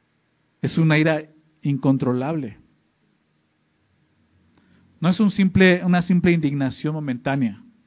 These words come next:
sino una irritación interna que produce,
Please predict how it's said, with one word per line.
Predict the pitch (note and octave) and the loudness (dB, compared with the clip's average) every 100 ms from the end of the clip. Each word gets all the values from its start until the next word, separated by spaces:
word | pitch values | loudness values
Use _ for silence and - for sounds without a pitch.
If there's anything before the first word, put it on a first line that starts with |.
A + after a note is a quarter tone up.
| _ _ _ _ _ _ _ _ | _ _ _ _ _ _ _ _
sino | - B2+ C#3 | -10 -2 0
una | D#3+ D#3+ | 0 0
irritación | D3 C#3+ A#2+ - D3 D3+ | -2 -6 -8 -4 -2 -2
interna | C3+ - D3 D#3 A#2+ G#2+ _ _ _ _ _ _ _ _ _ _ - | -4 -4 -4 -4 -8 -12 _ _ _ _ _ _ _ _ _ _ -8
que | - | -2
produce, | C3+ C#3 D#3 D#3 D#3+ D3 | 2 4 2 2 -2 -2